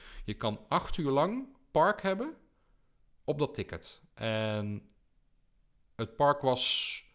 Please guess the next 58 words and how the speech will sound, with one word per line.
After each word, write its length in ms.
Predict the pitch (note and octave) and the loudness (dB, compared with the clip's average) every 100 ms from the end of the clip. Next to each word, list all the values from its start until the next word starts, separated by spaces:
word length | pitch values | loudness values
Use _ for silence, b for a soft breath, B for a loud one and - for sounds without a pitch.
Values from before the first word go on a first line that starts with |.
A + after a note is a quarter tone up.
| b b b - | b b b -6
niet 280 | G#2+ A2 | -6 -2
leeg, 640 | G2+ G2+ G#2+ C#3+ F#3+ - - | 0 2 4 4 0 -6 -8
maar 240 | G2+ G2+ | -6 -4
je 100 | G2+ | -4
kon 200 | - G2+ | -6 -8
echt 180 | B2 A#2+ | -6 -2
wel 120 | C3+ | 0
wat 160 | C#3+ D3+ | 0 -2
attracties 440 | D3+ F#3+ - G2 | -2 -2 -2 -4
doen 160 | F2+ F2 | -6 -8
in 80 | F2 | -8
die 80 | |
tijd. 440 | F2 D#2+ E2 - - _ | -10 -12 -12 -14 -20 _
Dus 360 | G#2+ A2 - B B B B B B B _ _ - | -4 -4 -6 B B B B B B B _ _ -8
ik 220 | C3 - | -6 0
zou 280 | - D3+ D#3 | 4 4 4
zeggen 340 | D#3 E3+ E3 | 2 0 0
dat 160 | E3+ E3+ | 0 0
het 120 | F3 | -6
het 180 | - C#3 | -10 0
wel 200 | D3 C3+ | 0 4
waard 360 | C#3+ C#3+ - | 4 4 2
is 440 | - - - - - _ _ _ - _ - _ | -4 -4 -4 -6 -14 _ _ _ -20 _ -20 _
om, 340 | A#2+ G#2+ G2 - - _ _ _ _ _ - | -2 0 -2 -8 -20 _ _ _ _ _ 0
als 200 | A2+ F#2+ | 0 2
je, 100 | G2 | 2
zeker 380 | A#2+ F3 F#3+ F#3+ | 4 4 2 -2
als 100 | F3 | -2
je 60 | |
nog 140 | F3 - | -4 -4
geen 140 | E3 | -4
ticket 260 | - - - | -6 -8 -10
hebt, 160 | - | -8
dan 120 | C3 | -6
zou 160 | D3+ D#3 | -4 -4
ik 80 | - | -6
gewoon 160 | D#3+ | -8
zeggen 220 | D#3 D3+ C#3+ | -6 -6 -4
van, 240 | D3+ D3 B B | -4 -4 B B
ga 220 | - - D3 | -8 -2 0
lekker 200 | D3+ E3 | 0 0
een 120 | D#3 | 0
avondje 400 | D3 C#3+ B2+ B2+ | 0 0 -4 -6
vanaf 240 | D3 C3+ | -4 -6
vier 300 | - D3 C#3 | -8 -4 -2
uur 100 | C#3 | -2
naar 140 | C3 B2 | -2 -4
Magic 220 | - - | -6 -6
Kingdom 200 | A#2 A2 | -4 0
staan, 180 | G#2+ G#2+ | 0 2
dan 100 | G#2+ | 2
wel 160 | G#2 | 2
echt 140 | A2 - | -2 -6
vier 220 | A2+ G#2 | -2 -2
uur 60 | |
voor 100 | F#2+ | -2
de 60 | F2+ | -6
poort. 380 | - G2+ G#2 | -2 -2 -2